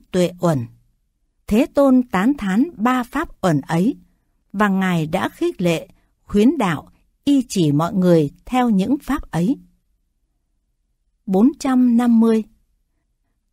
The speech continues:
Tôn giả Ananda, thế nào là thánh giới uẩn mà tôn giả Gotama tán thán, và Ngài đã khích lệ, khuyến đạo, y chỉ mọi người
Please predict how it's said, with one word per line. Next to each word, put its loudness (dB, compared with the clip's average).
Tôn 4
giả -2
Ananda, 0
thế 4
nào 0
là 0
thánh 0
giới 0
uẩn 0
mà 0
tôn 4
giả -2
Gotama 2
tán 0
thán, -2
và -2
Ngài 0
đã -4
khích -4
lệ, -2
khuyến 2
đạo, -4
y 2
chỉ 0
mọi 0
người 2